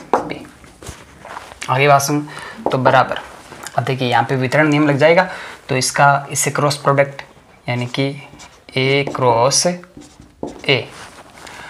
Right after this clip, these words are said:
और फिर इसका इससे plus A cross B। आगे बात समझ में? अब इसका इससे करवाएंगे तो minus,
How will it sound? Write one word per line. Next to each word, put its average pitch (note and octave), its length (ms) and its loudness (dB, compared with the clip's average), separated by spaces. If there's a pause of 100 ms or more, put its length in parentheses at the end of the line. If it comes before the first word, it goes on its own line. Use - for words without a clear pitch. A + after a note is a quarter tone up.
(340)
और G#2+ 640 -4 (260)
फिर C#3 140 -2
इसका C3+ 240 2
इससे C3 260 0 (220)
plus - 320 4
A - 1400 -2
cross B2+ 560 0 (580)
B। A#2 120 -6 (800)
आगे C3 200 2
बात D3 160 6
समझ D#3+ 180 2
में? F3 160 0 (680)
अब D3 280 2
इसका E3+ 440 2
इससे E3 220 2
करवाएंगे A#2 500 0 (960)
तो A#2 300 -2
minus, C3 680 2